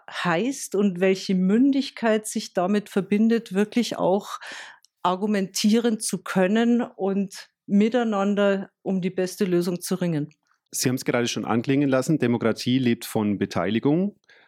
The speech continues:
Speaker 2: Trotzdem ist eine geringe Wahlbeteiligung in Deutschland zu erkennen.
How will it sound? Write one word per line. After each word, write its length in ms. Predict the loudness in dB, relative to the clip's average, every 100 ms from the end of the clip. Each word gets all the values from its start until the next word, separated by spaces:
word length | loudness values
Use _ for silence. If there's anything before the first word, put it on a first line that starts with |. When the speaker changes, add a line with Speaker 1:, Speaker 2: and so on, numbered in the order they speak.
| _ _
Speaker 2:
Trotzdem 360 | -2 0 2 2
ist 120 | 2
eine 160 | 2
geringe 320 | 2 0 0 0
Wahlbeteiligung 500 | -2 0 0 2 2
in 120 | 2
Deutschland 360 | 0 0 -2
zu 120 | 0 -2
erkennen. 640 | -2 -2 -2 0 -2 -6